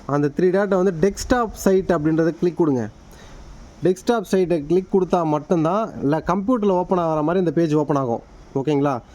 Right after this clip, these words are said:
So, அப்படி டெஸ்க்டாப் சைட்டை கொடுத்துட்ட பிறகு, so, ஜூம் பண்ணிக்கோங்க. ஜூம் பண்ணிட்டீங்க அப்படின்னா, பக்கத்துலேயே ரைட் ஹேண்ட் சைடில் ஸ்பெஷல் இன்டென்சிவ் ரிவிஷன் எஸ் ஐ ஆர் ட்வென்டி ட்வென்டி சிக்ஸ்ன்ற காட்டும். இதுல வந்து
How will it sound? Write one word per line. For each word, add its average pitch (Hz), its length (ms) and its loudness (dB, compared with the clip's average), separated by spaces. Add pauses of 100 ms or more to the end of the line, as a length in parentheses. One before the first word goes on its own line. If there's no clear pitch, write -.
(200)
So, 185 160 0
அப்படி 170 240 2
டெஸ்க்டாப் 185 480 0
சைட்டை 165 380 0
கொடுத்துட்ட 180 300 0
பிறகு, 147 640 0 (360)
so, 175 180 2
ஜூம் 208 320 0
பண்ணிக்கோங்க. 151 600 2 (680)
ஜூம் 214 220 2
பண்ணிட்டீங்க 151 400 2
அப்படின்னா, 147 460 0
பக்கத்துலேயே 180 600 0
ரைட் 180 220 0
ஹேண்ட் 185 160 0
சைடில் 160 360 2
ஸ்பெஷல் 185 460 0
இன்டென்சிவ் 175 540 2
ரிவிஷன் 156 340 2
எஸ் 160 200 0
ஐ 170 100 2
ஆர் 185 180 0
ட்வென்டி 165 160 0
ட்வென்டி 151 580 2
சிக்ஸ்ன்ற 143 440 0
காட்டும். 135 340 0 (560)
இதுல 175 220 2
வந்து 196 220 0